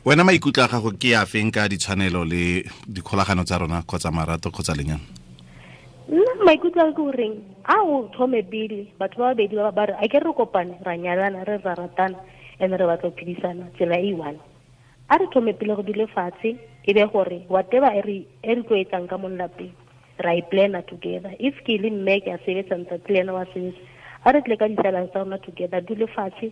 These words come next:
Speaker 2: re tle re bone, wena o tshwere bokana, wena o tshwere bokana, ena e tla ya ka mola, ena e tla ya ka mola. But ha e ba gore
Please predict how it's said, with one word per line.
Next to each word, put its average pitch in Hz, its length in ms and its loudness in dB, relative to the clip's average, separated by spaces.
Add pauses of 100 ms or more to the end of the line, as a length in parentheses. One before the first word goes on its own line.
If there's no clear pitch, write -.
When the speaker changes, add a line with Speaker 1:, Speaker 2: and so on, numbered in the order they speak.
(140)
Speaker 2:
re 190 140 -8
tle 190 180 2
re 185 60 0
bone, 196 260 0
wena 180 260 -2
o 226 40 -4
tshwere 220 260 -2
bokana, 190 320 0
wena 180 200 -2
o 185 120 -6
tshwere 190 240 -6
bokana, 175 400 -4
ena 247 200 4
e 220 40 2
tla 214 160 -2
ya 196 100 2
ka 208 160 -4
mola, 214 300 -2 (400)
ena 196 160 0
e 180 60 4
tla 185 180 0
ya 175 40 -2
ka 175 140 -6
mola. 180 320 -12 (380)
But 220 160 4
ha 254 200 6
e 277 120 2
ba 247 180 4
gore 220 220 0